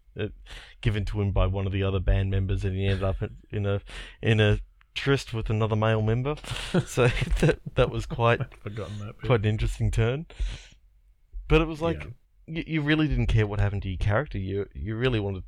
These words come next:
Speaker 1: them to, them to end up in a really bad place.
Speaker 2: Well, yeah, 'cause it's, it's funnier that way and more interesting. That's what I like about those kind of storytelling games. You're not necessarily looking out for your own character. You're just,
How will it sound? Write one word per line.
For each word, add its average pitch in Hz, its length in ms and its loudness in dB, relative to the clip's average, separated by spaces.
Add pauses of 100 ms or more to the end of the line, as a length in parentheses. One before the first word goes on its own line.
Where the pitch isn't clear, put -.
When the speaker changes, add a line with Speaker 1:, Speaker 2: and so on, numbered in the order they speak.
(140)
Speaker 1:
them 101 220 0
to, 95 220 -2 (480)
them 120 160 4
to - 140 -6
end 104 160 2
up 98 160 4
in 92 80 -2
a 90 60 -4
really 92 320 -2
bad 92 280 2
place. - 420 2
Speaker 2:
Well, 156 100 -8
yeah, 139 240 6
'cause 113 220 2
it's, - 300 -2
it's - 280 0
funnier 123 400 4
that 104 200 0
way 101 180 0
and 101 100 -2
more 101 200 -2
interesting. 98 560 -4
That's 123 220 0
what 120 180 2
I 101 100 -2
like 107 280 2
about 90 280 -4
those 95 320 -4
kind 101 140 -4
of 98 60 -2
storytelling 107 600 -2
games. 92 260 -8
You're 104 100 -4
not 113 120 -4
necessarily 104 440 -4
looking 98 300 -4
out 95 240 -8
for - 80 -4
your 101 420 2
own 98 140 -2
character. 104 420 -4
You're 87 200 -8
just, 95 220 -8